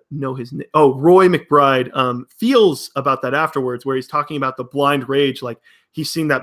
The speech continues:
Speaker 1: before. He's seen it in his father. He's seen it in himself. Um,
Speaker 2: Ugh.
Speaker 1: I think that does bring up something important, uh, but again, baboons. <laughs> Um, just
Speaker 2: Yeah, no,
Speaker 1: felt,
Speaker 2: it
Speaker 1: um,
Speaker 2: was,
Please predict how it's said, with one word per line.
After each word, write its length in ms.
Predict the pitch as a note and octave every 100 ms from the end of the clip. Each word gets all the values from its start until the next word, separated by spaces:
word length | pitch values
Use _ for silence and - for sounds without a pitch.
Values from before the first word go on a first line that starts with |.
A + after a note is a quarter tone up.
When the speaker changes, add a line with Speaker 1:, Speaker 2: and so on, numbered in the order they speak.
| C3
Speaker 1:
before. 280 | C#3+ C3+ B2
He's 200 | B2 -
seen 140 | C3
it 120 | B2+
in 120 | B2+
his 180 | B2 -
father. 320 | - C3+ C3 B2+
He's 180 | B2
seen 140 | C3+ B2+
it 100 | -
in 60 | B2+
himself. 600 | B2+ - A3+ D3+ - _ _ _ _ _
Um, 340 | C3+ C#3 B2 A#2
Speaker 2:
Ugh. 80 | - _ _ _ _ -
Speaker 1:
I 80 | C#3+
think 200 | A3+ A3+
that 220 | A3 -
does 320 | D#3+ F#3+ E3
bring 220 | F3+ F3+
up 180 | D#3+ -
something 440 | - C#3 C3 C3+ C3+
important, 680 | C3 B2 F3+ G#3 D3 C#3+ C#3 _ B2+
uh, 320 | B2+ A#2+ B2 -
but 100 | C#3+
again, 480 | C#3+ F3+ C#3+ B2 - _ _ _ -
baboons. 540 | C#3 D3 B2+ A2+ -
<laughs> 40 | -
Um, 920 | D3+ D#3 - A3+ - A#3 G3 F3+ - - G3 - _ _ _
just 60 | F#3+
Speaker 2:
Yeah, 140 | C#4
no, 160 | C4+ D#4+
Speaker 1:
felt, 100 | D4
Speaker 2:
it 100 | -
Speaker 1:
um, 200 | C#3 C#3
Speaker 2:
was, 140 | B3+